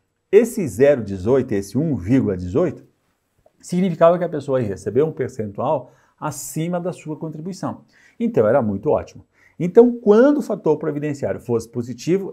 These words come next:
podia utilizar. Era uma faculdade, era uma faculdade do contribuinte. Você veja que era muito bom, aposentadoria por idade era bom pra caramba, nesse aspecto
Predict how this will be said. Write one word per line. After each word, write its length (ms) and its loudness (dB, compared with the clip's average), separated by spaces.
podia 300 -4
utilizar. 480 -4
Era 260 4
uma 220 -6
faculdade, 1040 -6
era 160 -8
uma 100 -8
faculdade 640 -8
do 100 -8
contribuinte. 560 -10
Você 220 -2
veja 300 -2
que 260 -2
era 180 0
muito 280 -2
bom, 320 -6
aposentadoria 640 -4
por 120 -8
idade 380 -8
era 240 -4
bom 160 -6
pra 120 -8
caramba, 440 -4
nesse 560 0
aspecto 720 -6